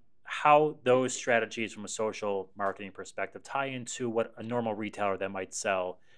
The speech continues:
whether it's a couch, another high item, or a fifty dollar sweater, a pair of shoes. What approaches have you found to be very similar? And it, you might not know because you don't work in,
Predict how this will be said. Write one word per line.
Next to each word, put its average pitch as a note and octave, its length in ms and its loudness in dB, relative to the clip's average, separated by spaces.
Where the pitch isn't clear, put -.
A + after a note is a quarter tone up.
whether G#2 180 0
it's F2 120 -6
a - 40 -10
couch, - 440 -4
another F#2+ 240 -4
high F#2+ 380 -6
item, F#2+ 280 -6
or A2+ 360 4
a B2 100 -10
fifty - 220 -8
dollar G#2 260 2
sweater, F2 460 -6
a E2 40 -12
pair F2+ 220 -14
of E2 80 -16
shoes. E2+ 500 -14
What E3+ 180 8
approaches E3+ 760 4
have B2 240 2
you A#2+ 100 2
found A2 380 2
to F#2+ 60 -4
be G2+ 420 -6
very A2+ 200 2
similar? G2+ 600 -2
And G#2+ 200 -6
it, A2+ 180 -4
you C3+ 180 -4
might E3 220 2
not E3 180 -2
know C3 140 2
because A2 180 -10
you A#2 80 0
don't A2 140 0
work A2 220 2
in, G2 220 -4